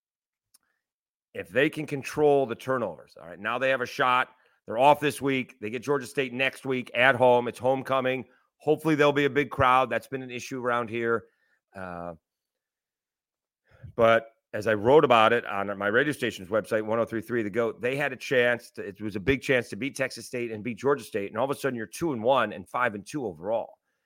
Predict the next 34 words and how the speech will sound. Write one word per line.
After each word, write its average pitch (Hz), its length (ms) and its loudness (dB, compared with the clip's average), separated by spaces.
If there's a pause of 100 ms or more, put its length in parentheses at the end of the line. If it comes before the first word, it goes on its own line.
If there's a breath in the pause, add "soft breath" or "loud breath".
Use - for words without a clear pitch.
(160)
If - 140 -14
you 160 120 4
had 131 140 4
lost 151 460 6
to 120 80 -6
Texas - 360 -2
State, 101 360 -6
now 117 160 0
you're 123 260 -4
oh 156 240 6
and 123 160 -2
two 135 500 0 (640)
in 117 140 -2
the 107 80 -2
conference 165 480 2
and 110 120 -8
three 143 300 0
and 113 140 -4
three. 127 420 -2
And 98 140 -10
now 123 140 4
you 127 120 0
got 117 160 -2
some 107 160 -10
work 104 220 -4
to - 60 -20
do. - 100 -20 (640)
Now 127 160 6
you're 147 120 4
trying 139 260 0
to 123 40 -6
salvage 120 460 0
the 98 80 -10
season. 113 360 -8